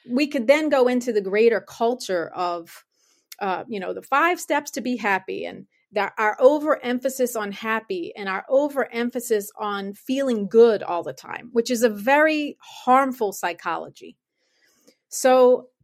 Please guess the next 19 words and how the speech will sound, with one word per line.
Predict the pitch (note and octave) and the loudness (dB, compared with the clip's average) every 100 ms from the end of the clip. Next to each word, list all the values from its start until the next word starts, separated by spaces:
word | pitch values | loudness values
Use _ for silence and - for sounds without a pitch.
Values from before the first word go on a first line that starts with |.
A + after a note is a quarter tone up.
| - | 0
and | A#3+ | 4
a | A#3+ | 4
rigid | G#3 A3 C4+ F#3+ F#3 F3 | 4 6 6 4 -4 -4
psychology. | - F3+ - F3 C#3 - F#3+ G#3+ | -4 -4 -4 -8 -8 -10 -12 -10
And | G#3 - | -10 -6
to | - | 0
me, | C4 D4 | 2 4
there's | C4 A3+ | 4 4
no | B3 C#4 D4 | 2 0 -2
spirituality, | D4 C4 B3 A#3+ A3 G#3+ G#3+ G#3 | 2 4 4 4 2 4 4 2
there's | G3 G3+ | 0 -2
no | G#3 B3+ B3 | 0 0 0
peace | - A3 G3+ | -4 -8 -8
in | D#3+ | -14
that. | D#3 D3+ - _ _ _ _ _ | -16 -18 -20 _ _ _ _ _
So | - C4 C4 | 2 6 6
mercy | A#3+ B3 D#4 F#4 E4+ | 6 4 4 4 2
is | C4 A#3 | 2 0
about | A3 A3 G#3+ G#3+ | -2 -2 0 -2